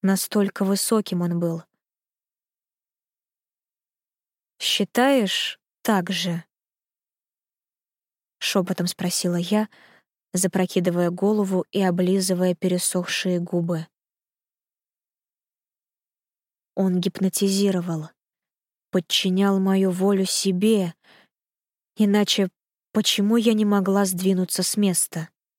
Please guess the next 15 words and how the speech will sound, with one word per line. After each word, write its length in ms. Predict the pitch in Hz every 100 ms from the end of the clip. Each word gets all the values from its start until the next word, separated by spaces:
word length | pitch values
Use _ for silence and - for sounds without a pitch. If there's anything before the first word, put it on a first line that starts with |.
| _ _ _ _ _ _ _ _ _ _ _ _ _ _ _ _ _ _ _ _ _ _ _ _
Не 180 | 208 233
думал 400 | 240 254 202 185
об 180 | 180 165
этом. 440 | 170 - 165 160 170 _ _ _ _ _ _ _ _ _ _ _ _ _ _ _ _ _ _ _ _ -
«Но 200 | 202 214
вот 140 | 202
Даррелл 720 | 185 175 214 240 233 214 214 -
аж 240 | 208 -
светится, 720 | - 214 233 247 196 - 185
когда 400 | - 180 180 170
ты 160 | 165 180
рядом», — 440 | 175 165 160 156 - _ _ _ _ _ _ _ _ _
прогремел 540 | - 180 185 175 180 175
голос 320 | 175 170 170
зверя. 560 | 170 180 180 165 160